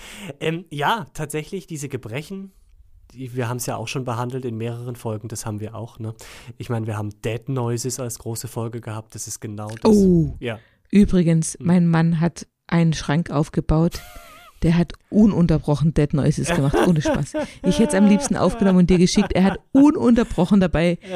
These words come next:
Speaker 2: gestöhnt und geächtzt und, oh, und, äh, äh, äh, äh. Ich hab echt gedacht, wie geil, das ist halt echt, es ist wirklich so.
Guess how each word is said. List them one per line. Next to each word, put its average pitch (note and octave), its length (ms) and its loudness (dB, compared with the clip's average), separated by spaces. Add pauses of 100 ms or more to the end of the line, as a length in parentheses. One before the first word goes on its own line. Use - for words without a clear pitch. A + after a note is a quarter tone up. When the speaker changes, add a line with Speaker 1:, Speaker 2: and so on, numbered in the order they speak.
(100)
Speaker 2:
gestöhnt F#3+ 580 2
und G3+ 140 2
geächtzt - 580 -2
und, - 240 0
oh, A3+ 220 4
und, G3+ 220 -2
äh, E3 40 -2 (420)
äh, - 160 -4 (100)
äh, A#3 220 2
äh. - 300 -10 (520)
Ich - 100 -14
hab A3+ 80 2
echt G3 180 -2
gedacht, A#3 260 2
wie C#4+ 180 0
geil, D#4+ 340 4
das E4+ 180 0
ist E4 160 0
halt D4+ 220 -4
echt, - 320 -4
es E4 240 0
ist E4+ 220 0
wirklich F4 400 -2
so. - 240 0